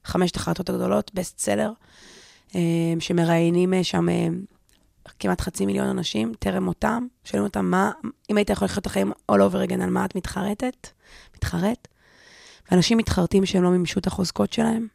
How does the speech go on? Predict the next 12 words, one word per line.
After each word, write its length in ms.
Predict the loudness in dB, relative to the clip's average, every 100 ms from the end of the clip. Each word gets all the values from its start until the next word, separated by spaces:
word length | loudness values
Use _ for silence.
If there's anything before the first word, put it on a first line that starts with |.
| _ _ _ -20 -20 -20 _
שהם 420 | -6 0 2 2
באמת 520 | 0 0 0 -2 -2 -8
ובתמים, 600 | -4 -4 -2 0 2 0 -4 _ -20 _ _ _
לא 80 | 6
היה 160 | 6 6
להם 160 | 4
לפעמים 220 | 0 -2
את 80 | 2
האומץ 540 | 2 4 2 -2 -4 -4
ללכת 360 | -4 -4 -6
עם 120 | -4
התשוקות. 720 | -6 -6 -6 -2 -2 -2 -10